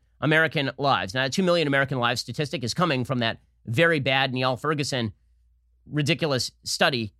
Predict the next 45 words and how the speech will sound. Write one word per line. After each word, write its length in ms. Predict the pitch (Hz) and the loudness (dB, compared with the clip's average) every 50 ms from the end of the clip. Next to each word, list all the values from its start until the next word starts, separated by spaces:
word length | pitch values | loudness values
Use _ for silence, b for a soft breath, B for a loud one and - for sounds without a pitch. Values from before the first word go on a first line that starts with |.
| _ _ _ - | _ _ _ -6
uh, 200 | - 117 113 117 - - | -4 -4 -4 -4 -4 -2
in, 220 | 143 139 135 127 | 0 2 4 4
uh, 240 | 123 117 113 110 110 - | 4 4 4 2 0 -2
in 180 | 120 123 117 117 | -2 -2 0 0
Britain. 340 | 113 160 131 85 85 80 - - | 0 0 -2 -2 -8 -14 -10 -4
Not 140 | - 123 135 | -2 -2 0
Niall 120 | 135 131 123 | 0 0 -2
Ferguson, 400 | - 131 131 123 107 131 123 117 | -2 -2 -4 -4 -4 -4 -4 -2
the 140 | 110 101 | -2 -4
historian, 460 | 92 104 - - 147 131 120 110 110 113 | -4 -6 -6 -4 -2 -2 0 0 0 0
Ne-, 120 | 113 110 - | -2 -4 -4
Neil 160 | 123 120 117 | -2 -2 -2
Ferguson, 440 | 110 - 135 127 120 113 - 120 113 | -2 -2 -4 -4 -4 -4 -4 -4 -4
the, 180 | 107 101 95 90 | -4 -4 -4 -4
uh, 120 | 85 80 73 | -6 -8 -8
the 200 | 76 92 87 85 - - | -10 -10 -12 -12 -10 -8
epidemiologist 720 | 113 117 117 117 117 110 104 113 120 113 - 98 95 - | -6 -4 -2 0 2 2 2 2 2 0 -4 -6 -8 -6
in 80 | 98 | -6
Britain. 220 | 92 117 - - - _ _ _ _ - | -6 -6 -6 -8 -16 _ _ _ _ -8
There's 120 | 110 120 | -6 -4
a 60 | 117 | -4
terrible 300 | 113 - 175 175 156 143 | 0 2 4 4 4 2
study 260 | 131 - 156 143 135 123 | 0 -2 0 0 0 0
he 80 | 135 | 0
did 140 | 123 135 127 | 0 0 0
in 80 | 127 123 | 0 -2
which 120 | 117 - | -4 -4
he 80 | - 131 | -6 -6
suggested 460 | - 139 123 143 139 131 - 143 120 | -4 -2 -2 -2 -2 -2 -2 -4 -2
that 100 | 120 113 | -2 0
America 300 | 120 131 131 139 - 135 | 2 2 2 0 0 -2
would 60 | 117 | -6
experience 400 | 117 - - 139 127 120 107 - | -6 -6 -4 -4 -4 -2 -4 -4
two 100 | - 156 | -6 -6
point 200 | 120 147 131 113 | -4 -4 -4 -2
two 80 | - 135 | 0 0
million 340 | 120 131 143 143 131 120 | 0 2 2 0 0 0
deaths 260 | 117 123 117 110 - - | 0 0 0 0 -2 -4
from 160 | - 127 123 | -6 -6 -4
coronavirus 520 | - 127 135 147 147 131 131 120 120 110 | 0 0 2 2 4 4 4 2 2 0
if 60 | - | -2
everything 260 | 123 120 117 120 120 120 | -2 -4 -2 -2 -4 -4
was 120 | 110 101 | -4 -2
left 200 | 117 123 113 - | -2 -2 -2 -4
alone. 360 | 110 104 131 143 117 104 98 | -4 -2 0 0 0 0 -2